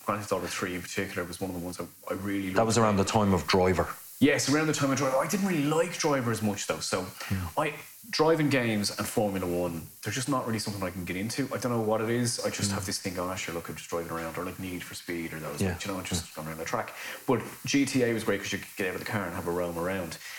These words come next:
Speaker 1: Um, always loved fifa. Like, as in, I think fifa is great because even now, I don't have, I haven't bought a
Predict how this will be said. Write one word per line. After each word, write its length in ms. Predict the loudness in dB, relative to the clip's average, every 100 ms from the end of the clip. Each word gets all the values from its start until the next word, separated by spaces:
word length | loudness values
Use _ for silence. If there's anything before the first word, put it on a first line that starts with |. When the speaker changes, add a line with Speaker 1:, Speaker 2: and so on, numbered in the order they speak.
| -10 -4
Speaker 1:
Um, 300 | -2 -2 0
always 420 | 6 6 6 6 4
loved 140 | 2
fifa. 520 | 2 2 2 0 0
Like, 180 | 0 0
as 100 | 0
in, 80 | 0
I 60 | 0
think 120 | 0
fifa 280 | 0 0 -2
is 100 | 0
great 320 | 0 0 -4
because 400 | -4 -4 -4 -2
even 300 | 0 0 -2
now, 340 | -2 0 -2
I 60 | 0
don't 160 | -2
have, 340 | 0 -2 -2 0
I 80 | 0
haven't 220 | 0 0
bought 180 |
a 20 | 0